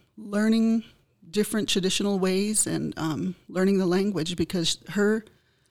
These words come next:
knowledge of the English language was pretty limited because that was her second language. And so, um, a lot of the time when we communicated, it was through, um, you know, Sosori Day,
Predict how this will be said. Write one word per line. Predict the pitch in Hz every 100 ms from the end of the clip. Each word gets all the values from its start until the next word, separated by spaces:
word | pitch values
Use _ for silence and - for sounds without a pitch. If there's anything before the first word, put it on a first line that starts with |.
| _
knowledge | - 190 208 220 214 202
of | 175 170
the | 175 180
English | - 233 262 233 - -
language | 180 175 180 175
was | 180 -
pretty | 214 202
limited | 180 190 202 196 165
because | 170 - 185 165 -
that | 170 170 -
was | 175 -
her | 175
second | 185 - 180
language. | 185 196 175 175 - - _ _ _ _ _ _ _ -
And | 170 170 175
so, | - 175 175 170 - _ _ _ _
um, | - 185 175 175 185 214 _ _ _
a | 175
lot | 180 202
of | 202
the |
time | 190 202 190 175
when | 190 185
we | 185
communicated, | 180 180 190 220 214 - 180 180 175 - _ _ -
it | 185
was | 156 170 -
through, | 180 190 185 180 180 - _ -
um, | 180 175 175 - _
you | 185
know, | 170
Sosori | - 190 180 175 165
Day, | -